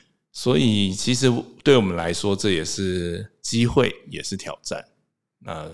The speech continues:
我们最近其实也都很如火如荼的在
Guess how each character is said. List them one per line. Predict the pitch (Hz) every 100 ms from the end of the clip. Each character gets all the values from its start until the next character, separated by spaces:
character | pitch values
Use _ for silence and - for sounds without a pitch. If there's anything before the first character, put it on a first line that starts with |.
| 85
我 | 82
们 | 80 80 82
最 | - 113
近 | 113 101 92
其 | - 85
实 | 90
也 | 87 80
都 | 85 87
很 | 87 87
如 | 85
火 | 90 85
如 | 80 80 87
荼 | - 80
的 | 80 80
在 | - 87 78 76